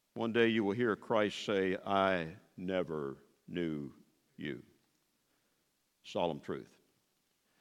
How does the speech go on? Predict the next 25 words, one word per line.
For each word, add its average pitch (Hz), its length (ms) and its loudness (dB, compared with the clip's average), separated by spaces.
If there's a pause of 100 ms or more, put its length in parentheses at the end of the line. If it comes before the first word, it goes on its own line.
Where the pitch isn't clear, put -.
(1040)
And 135 80 4
that's 165 120 4
why 160 200 8
here 170 120 8
at 139 120 2
Friendship, 143 500 0
though 120 100 4
we 120 120 4
love 131 320 4
to 123 100 4
have 139 220 6
visitors 131 480 -2
like, 131 140 -2
such 135 200 -4
as 110 80 -12
we 113 140 -2
have 139 240 2
today, 131 400 0
we 104 180 -4
want 110 260 -4
to - 80 -12
see 127 140 -2
the 107 100 -4
church 127 380 -4
grow, 117 380 4